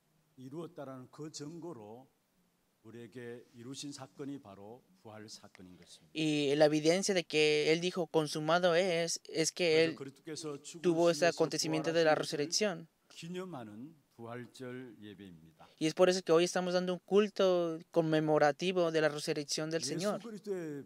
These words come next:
Speaker 1: 부활의 믿음은 우리의 믿음이 참 믿음인 것을 말하고 있고요.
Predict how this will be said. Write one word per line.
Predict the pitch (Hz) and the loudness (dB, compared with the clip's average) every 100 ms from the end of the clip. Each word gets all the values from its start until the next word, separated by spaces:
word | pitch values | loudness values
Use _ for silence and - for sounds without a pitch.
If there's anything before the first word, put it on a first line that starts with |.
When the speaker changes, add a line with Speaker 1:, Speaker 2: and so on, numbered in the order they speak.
| _ | _
Speaker 1:
부활의 | 135 135 139 135 135 139 135 | -16 -12 -12 -12 -10 -10 -10
믿음은 | 127 131 160 131 110 127 98 87 _ _ - | -12 -12 -12 -12 -12 -14 -16 -20 _ _ -20
우리의 | 120 135 | -14 -14
믿음이 | 127 147 135 135 | -12 -12 -12 -14
참 | - 170 185 | -14 -14 -14
믿음인 | 185 220 175 156 | -16 -16 -16 -14
것을 | 131 127 | -16 -16
말하고 | 107 104 107 98 90 | -18 -18 -20 -20 -20
있고요. | _ 82 | _ _